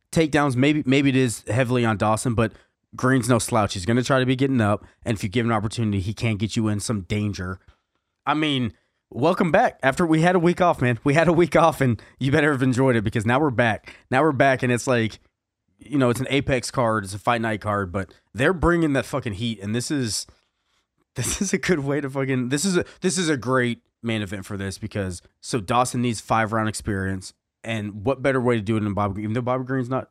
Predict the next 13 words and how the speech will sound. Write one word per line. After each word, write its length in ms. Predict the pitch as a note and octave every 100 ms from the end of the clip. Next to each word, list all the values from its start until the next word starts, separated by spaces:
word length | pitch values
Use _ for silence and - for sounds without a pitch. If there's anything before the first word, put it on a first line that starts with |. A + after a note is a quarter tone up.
| _
ranked, 360 | - B2 A2 _ _ _ _ _ _ _ -
what 300 | B2+ D#3+ C#3+
better 180 | C#3+
way 140 | C3 B2+
to 80 | A2+
do 220 | A2+ A2+
it 60 | G#2
for 80 |
somebody 340 | G#2 A#2 G#2+ G#2
that's 180 | G2 B2+
like, 200 | G#2+ -
if 220 | A#2 -
you 480 | A2 A2+ G#2+ G2